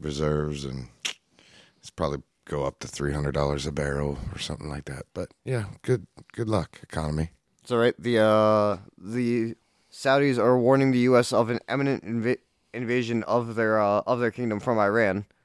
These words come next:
Speaker 1: So they go back 'em up and they get tossed a couple barrels of oil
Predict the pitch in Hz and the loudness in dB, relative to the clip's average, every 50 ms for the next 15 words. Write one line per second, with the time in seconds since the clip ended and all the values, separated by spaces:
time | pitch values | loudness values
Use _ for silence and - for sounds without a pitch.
0 | _ - - - 87 82 82 85 85 82 87 87 80 85 85 85 - - 87 87 | _ -8 0 2 2 4 4 4 4 4 4 4 4 4 4 2 2 0 0 0
1 | 87 87 87 - - 90 87 87 87 87 90 87 - - - 90 85 85 82 - | 0 0 0 -2 -2 -2 0 2 2 4 2 2 0 0 -2 0 0 0 -2 -2
2 | - 90 85 82 82 82 78 82 - _ _ _ _ _ - 98 90 85 90 82 | 0 2 2 2 2 0 -2 -4 -10 _ _ _ _ _ -10 -8 -8 -6 -4 -2
3 | 87 92 92 92 92 92 90 92 92 92 92 92 87 87 90 95 95 95 95 95 | 0 2 4 4 6 6 6 4 4 2 0 -2 -4 -2 -2 0 0 2 2 2
4 | 101 | 2